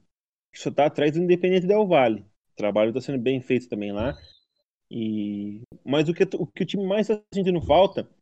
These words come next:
é do fator público. O estádio Casablanca, quando tá, tá lotado, é um diferencial muito grande.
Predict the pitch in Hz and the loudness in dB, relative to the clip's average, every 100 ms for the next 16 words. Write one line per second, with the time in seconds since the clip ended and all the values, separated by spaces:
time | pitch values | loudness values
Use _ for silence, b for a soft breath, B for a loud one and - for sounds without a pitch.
0 | _ _ 135 160 196 214 196 226 233 190 | _ _ 2 2 4 2 4 2 6 4
1 | 160 131 - _ - 110 110 - 135 135 | 4 0 -8 _ -8 -4 -2 2 2 2
2 | - 139 147 139 139 143 - 139 147 147 | 0 2 2 2 2 0 -2 -4 -2 -2
3 | 147 131 110 98 123 113 - 107 185 180 | -2 -2 -4 -2 0 -2 0 2 2 0
4 | 113 _ _ _ _ _ _ _ _ 120 | -6 _ _ _ _ _ _ _ _ 0
5 | 113 110 110 113 107 - 139 131 156 160 | 2 2 0 -2 -4 -4 -4 0 0 0
6 | 147 - - 190 185 156 | -4 -8 0 2 2 0